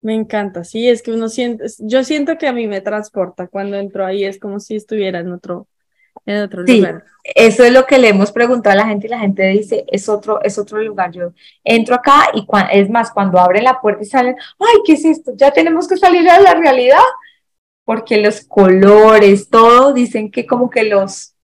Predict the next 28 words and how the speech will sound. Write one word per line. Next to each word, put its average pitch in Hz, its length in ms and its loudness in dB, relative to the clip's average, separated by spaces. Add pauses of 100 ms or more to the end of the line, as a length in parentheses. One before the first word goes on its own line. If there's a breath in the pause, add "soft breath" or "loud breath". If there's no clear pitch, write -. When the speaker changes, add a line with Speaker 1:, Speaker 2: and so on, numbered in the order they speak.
(220)
Speaker 2:
ay, 240 380 -2
los 208 280 2
relajan, 208 800 4
los 185 220 -8
tranquilizan, 214 1160 2
los 190 180 4
hacen 196 300 0
olvidar 202 640 2
del 220 200 -2
mundo 226 300 -4
exterior. 202 680 4 (1200)
Speaker 1:
Total. 226 360 0
Speaker 2:
Y 202 60 8
entonces 196 580 4
sí 220 240 4
se 240 80 0
encuentran 226 540 2
con 214 240 0
otro, 196 420 2
otro, 214 380 0
otro 208 300 -4
tema, 214 280 -2
se 180 80 -10
enfrentan 190 680 2
a, 233 160 0
a 185 240 2
otra 202 220 0
realidad 196 600 2